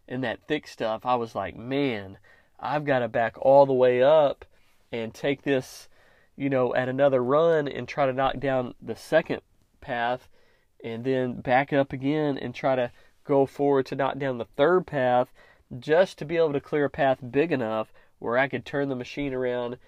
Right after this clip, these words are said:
and head off a different direction." So it was my first time in that type of situation where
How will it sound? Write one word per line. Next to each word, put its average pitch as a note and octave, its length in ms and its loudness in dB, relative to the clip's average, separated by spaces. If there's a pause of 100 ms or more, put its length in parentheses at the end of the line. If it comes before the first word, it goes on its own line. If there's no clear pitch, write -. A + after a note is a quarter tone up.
(160)
and A#2 160 -10
head B2+ 160 -2
off B2 240 6
a C3+ 60 -6
different B2 320 -6
direction." A2 460 -6
So B2+ 240 0
it D#3 120 0
was D#3 280 -2 (420)
my A#2 140 -6
first E3+ 380 2
time D#3+ 460 6
in A#2 220 -4
that C3+ 260 2
type C#3+ 400 2
of C3+ 300 -2 (160)
situation C#3 920 -4 (100)
where A#2 400 -4